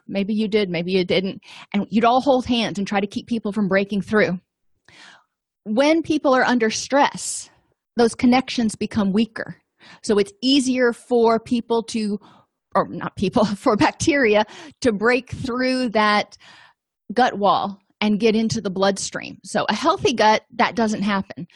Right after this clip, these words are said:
A stressed out gut or an unhealthy gut, that can happen. A healthy gut can adequately produce neurotransmitters. Gut bacteria manufacture about ninety-five percent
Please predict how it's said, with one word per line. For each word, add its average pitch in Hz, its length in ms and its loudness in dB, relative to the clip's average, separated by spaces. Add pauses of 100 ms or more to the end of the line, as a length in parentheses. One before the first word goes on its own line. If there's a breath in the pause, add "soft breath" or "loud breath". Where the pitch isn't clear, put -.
(540 soft breath)
A 190 200 2
stressed 233 460 0
out 233 260 2
gut 208 380 2
or 185 180 0
an 185 140 -2
unhealthy 214 500 0
gut, 180 300 2 (320 soft breath)
that - 260 -2
can 208 320 0
happen. - 500 -10 (840 loud breath)
A 254 80 0
healthy 359 340 2
gut 247 240 0
can 277 180 0
adequately 285 540 0
produce 254 400 -2
neurotransmitters. 226 1040 -2 (640 loud breath)
Gut 262 280 2
bacteria 277 640 2
manufacture 247 760 0
about 202 240 0
ninety-five 262 920 2
percent 247 500 -2